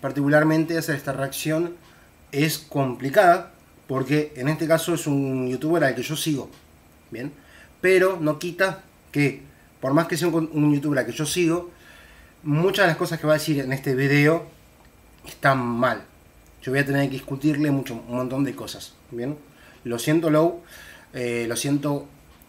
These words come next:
eh, Isaac Sánchez, pero, mm,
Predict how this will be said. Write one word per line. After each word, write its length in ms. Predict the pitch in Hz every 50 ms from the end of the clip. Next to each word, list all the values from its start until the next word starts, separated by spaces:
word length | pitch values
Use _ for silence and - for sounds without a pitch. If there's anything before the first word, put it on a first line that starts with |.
| _ - _ - - - -
eh, 520 | - 127 120 120 117 113 107 107 104 107 -
Isaac 240 | 127 120 - 120 107
Sánchez, 480 | - - 143 151 147 165 185 175 - - - - - - - - - - - - -
pero, 380 | 143 143 156 160 156 - - - -
mm, 640 | 139 123 120 117 117 117 117 117 117 113 113 110 110